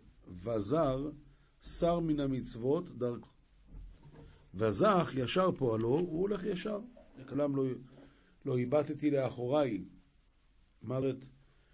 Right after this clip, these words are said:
הוא אומר, אף פעם לא דיברתי והבטתי לאחוריי. שקר, כל הזמן צריך להיות בלחץ. טוב לשבת על פינת גג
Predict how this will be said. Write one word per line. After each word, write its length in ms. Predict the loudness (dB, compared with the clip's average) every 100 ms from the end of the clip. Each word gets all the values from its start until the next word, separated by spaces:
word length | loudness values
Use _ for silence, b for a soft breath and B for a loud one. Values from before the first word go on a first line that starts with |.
| _
הוא 100 | -8
אומר, 220 | -2 0
אף 80 | -2
פעם 360 | 0 4 4 4
לא 460 | 6 6 4 0 -6 -20 -20 -10
דיברתי 800 | -4 0 2 2 -2 0 0 -2 -6
והבטתי 540 | -6 -2 -2 -4 -6
לאחוריי. 260 | -6 -4 -4
שקר, 280 | -2 -2 0
כל 160 | 0 0
הזמן 240 | 0 -2
צריך 280 | -4 -6 0
להיות 200 | 2 2
בלחץ. 560 | 2 2 -2 -12 -18 -20 -20 _ _ -20 -20 -20 -20 _ -20 -20 -20 -20 -20 -20 _ _ _ -20 B B B B B
טוב 260 | 10 10
לשבת 460 | 10 6 4 4 4
על 120 | 2 0
פינת 340 | -2 -2 -2
גג 260 | 4 4